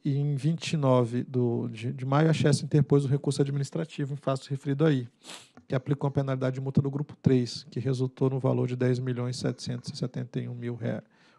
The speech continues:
oitocentos e setenta e seis centavos. Na mesma ocasião, solicitou a celebração de termo de ajuste de conduta. Em vinte e oito do seis, a diretoria colegiada da aneel decidiu não conhecer do pedido de celebração do tac, por intempestivo,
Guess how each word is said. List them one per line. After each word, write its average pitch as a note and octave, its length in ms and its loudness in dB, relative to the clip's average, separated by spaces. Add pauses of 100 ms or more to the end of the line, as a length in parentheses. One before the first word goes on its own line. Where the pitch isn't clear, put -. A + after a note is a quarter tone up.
oitocentos B2+ 380 -2
e - 20 4
setenta A#2+ 960 -4
e A2+ 40 -8
seis C3 180 -6
centavos. A2+ 520 -4 (540)
Na C#3 80 -2
mesma D3 240 4
ocasião, C#3+ 400 2
solicitou D#3 540 -2
a C3+ 40 0
celebração C3+ 480 2
de C3+ 120 -6
termo C#3 240 0
de C#3+ 60 2
ajuste C#3 340 -4
de C3+ 80 -10
conduta. B2+ 520 0 (2250)
Em C3 80 -4
vinte C#3 220 -6
e C#3+ 60 0
oito C#3 160 0
do C#3 60 -4
seis, C3 240 6
a C#3 60 2
diretoria C3+ 380 2
colegiada B2 400 0
da B2 60 2
aneel B2 180 -2
decidiu C3 300 -2
não D3+ 140 -2
conhecer D#3 320 2
do C#3+ 100 0
pedido C3 280 -2
de C3 60 -8
celebração C3 520 0
do D3 80 -4
tac, A#2+ 420 -2
por C3+ 160 0
intempestivo, C#3 800 0